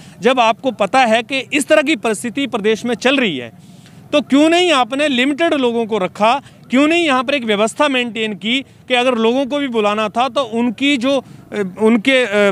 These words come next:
आने की और उनके यहाँ पर व्यवस्था करने की आप एक पूर्ण यहाँ पर कोई जिम्मेवारी लेते? ना तो अभी यहाँ पर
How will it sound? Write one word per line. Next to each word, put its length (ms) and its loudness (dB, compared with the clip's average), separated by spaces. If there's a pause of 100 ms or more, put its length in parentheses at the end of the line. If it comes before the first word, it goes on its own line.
(140)
आने 320 2
की 240 -4
और 160 -2
उनके 260 -4
यहाँ 160 0
पर 180 -2
व्यवस्था 560 0
करने 340 -6
की 200 -6
आप 220 -2
एक 100 -8
पूर्ण 320 -4 (320)
यहाँ 180 0
पर 140 0
कोई 140 -4
जिम्मेवारी 360 0
लेते? 360 -2
ना 180 -2
तो 100 -4
अभी 260 0
यहाँ 180 2
पर 240 -2